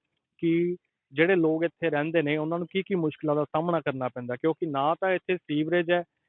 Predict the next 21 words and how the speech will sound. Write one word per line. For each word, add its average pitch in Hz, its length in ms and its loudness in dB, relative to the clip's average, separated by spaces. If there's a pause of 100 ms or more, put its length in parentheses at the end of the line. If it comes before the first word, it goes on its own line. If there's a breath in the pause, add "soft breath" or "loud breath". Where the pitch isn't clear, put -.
(220)
ਔਰ 160 260 4
ਲਾਈਟ 156 360 0
ਇੱਥੇ 185 220 -2
ਜ਼ਰੂਰ 156 280 -2
ਹੈਗੀ 165 300 0
ਆ, 175 120 2
ਸੀਵਰੇਜ 160 440 -2
ਇੱਥੇ 165 240 -4
ਹੈ 156 120 -4
ਨੀ 160 120 -2
ਗਾ, 156 140 0
ਵਾਟਰ 131 340 -4
ਟ੍ਰੀਟਮੈਂਟ 147 520 -8
ਪਲਾਂਟ 131 320 -4
ਇੱਥੇ 160 260 0
ਹੈ 151 100 0
ਨੀ 156 180 -4
ਗਾ। 156 60 0
ਉਹ 151 60 -2
ਤਾਂ 156 100 -4
ਚਲੋ 156 200 -4